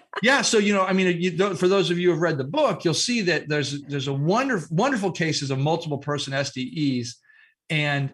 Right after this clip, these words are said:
you know, one isn't real, I'll share right now. It's like, it's called Larry C.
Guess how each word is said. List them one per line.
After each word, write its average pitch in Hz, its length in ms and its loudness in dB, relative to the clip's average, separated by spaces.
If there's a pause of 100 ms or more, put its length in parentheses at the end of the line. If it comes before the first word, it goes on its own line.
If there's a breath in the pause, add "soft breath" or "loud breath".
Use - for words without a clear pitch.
(260)
you 180 80 2
know, 170 80 4
one 208 180 2
isn't 156 320 0
real, 156 140 2
I'll 147 140 0
share 151 280 0
right 139 220 0
now. 160 240 0
It's 135 160 -6
like, 135 280 -2
it's 123 240 -6
called 135 360 -4
Larry 151 460 0
C. 123 580 -2